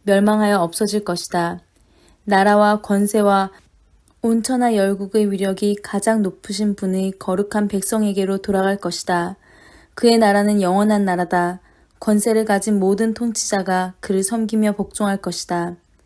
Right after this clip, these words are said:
이것이 그 환상의 끝이다. 나 다니엘은 이 생각 때문에 고민하여 얼굴색이 변하였지만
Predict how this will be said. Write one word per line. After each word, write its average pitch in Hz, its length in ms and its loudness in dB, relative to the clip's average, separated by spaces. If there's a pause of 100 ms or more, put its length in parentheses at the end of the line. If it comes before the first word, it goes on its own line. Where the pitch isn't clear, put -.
(360)
이것이 233 500 0
그 220 200 0
환상의 233 480 -2
끝이다. 180 600 -4 (460)
나 208 220 2
다니엘은 202 640 0 (260)
이 226 140 0
생각 240 340 -2
때문에 208 400 0
고민하여 208 760 0
얼굴색이 214 600 0
변하였지만 185 840 -4